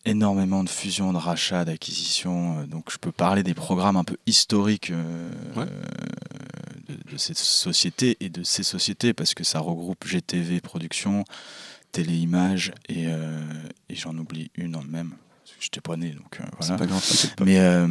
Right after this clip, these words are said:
Speaker 1: donc c'est Sous le Soleil, puis, euh, la version moderne de Sous le Soleil de Saint-Tropez. Euh, c'est Dolmen, c'est, euh, des grands succès comme Le Septième Juré. Euh, voilà. Donc je vous invite à aller voir un peu tout. Euh, c'est, c'est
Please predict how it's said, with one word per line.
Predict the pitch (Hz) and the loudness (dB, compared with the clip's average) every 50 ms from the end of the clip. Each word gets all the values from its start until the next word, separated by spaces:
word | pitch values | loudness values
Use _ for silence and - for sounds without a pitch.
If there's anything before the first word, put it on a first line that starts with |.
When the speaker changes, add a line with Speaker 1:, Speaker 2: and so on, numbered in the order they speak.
| 85 87 85 85 85 85 85 85 | 4 4 4 4 2 2 0 0
Speaker 1:
donc | 82 90 92 85 | 0 0 2 2
c'est | - - 98 92 | 4 4 6 6
Sous | - - - | 4 4 4
le | 92 87 | 4 4
Soleil, | - - 104 95 104 120 135 143 151 147 151 - - - | 6 6 8 10 10 10 10 10 6 4 0 -4 -10 -12
puis, | - - - 95 92 90 82 | -10 -8 -6 -4 -4 -4 -4
euh, | 78 73 71 71 - 143 139 - - - - - - - - 50 - - - - - - - - - - | -4 -6 -8 -10 -10 -12 -12 -14 -14 -16 -16 -16 -16 -16 -16 -16 -18 -20 -20 -20 -20 -20 -20 -20 -16 -12
la | - 76 | -12 -12
version | - - 78 - - - 90 | -10 -10 -8 -6 -4 -4 -2
moderne | 87 87 87 82 87 90 87 87 | -2 -2 0 2 2 2 2 2
de | 76 71 | 0 -4
Sous | - - - | -4 -6 -4
le | 85 - | -4 -4
Soleil | - - 90 90 90 | -2 0 0 0 0
de | 78 | 0
Saint-Tropez. | 80 - - 82 - - 98 87 - 123 127 135 143 151 - - - - - - - - - - - - - - _ - | 0 -2 -2 -2 -4 -6 -6 0 4 6 6 6 6 4 0 -6 -14 -14 -14 -14 -14 -14 -14 -14 -14 -16 -16 -16 _ -4
Euh, | 87 87 87 85 85 82 | 0 0 2 2 2 2
c'est | - - - 92 | 2 2 2 2
Dolmen, | 82 90 87 90 90 107 123 143 160 165 160 151 147 147 170 - | 2 4 4 8 8 10 10 10 8 6 4 2 -2 -6 -4 0
c'est, | - - - - 101 95 95 92 | 2 2 4 4 4 2 4 2
euh, | 90 87 85 82 85 85 87 87 - - - | 2 2 0 0 -2 -4 -6 -8 -10 -10 -8
des | - 92 | -8 -6
grands | 92 90 92 90 | -4 -2 -2 -2
succès | - - - - - - - 101 98 | -2 -4 -6 -6 -2 -2 0 0 0
comme | 92 - 92 87 87 | 0 0 0 0 2
Le | 82 | 2
Septième | - - 87 - - 92 87 85 | 2 0 0 0 0 0 0 0
Juré. | 82 82 87 87 82 95 95 101 107 110 113 117 117 120 | 0 -2 -4 -4 -4 -2 -2 -2 -2 -2 -2 -2 -2 -2
Euh, | 117 101 87 85 82 82 82 80 80 78 - - - - - _ _ _ | -2 -4 -4 -6 -8 -8 -10 -10 -10 -10 -10 -12 -16 -20 -20 _ _ _
voilà. | - - - - - _ _ _ _ | -10 -10 -10 -12 -14 _ _ _ _
Donc | - - - - - | -18 -18 -16 -16 -16
je | 85 87 | -14 -14
vous | 90 90 87 | -12 -10 -8
invite | 87 87 90 - - | -8 -8 -8 -6 -6
à | |
aller | 80 80 | -6 -6
voir | 80 87 90 82 | -6 -6 -6 -6
un | 85 | -6
peu | 80 - 80 - - | -8 -12 -14 -14 -16
tout. | - - 90 95 92 87 85 - | -16 -16 -14 -14 -14 -14 -12 -12
Euh, | - - - - - | -12 -12 -12 -12 -12
c'est, | - - - - - | -12 -12 -10 -8 -8
c'est | - - | -8 -10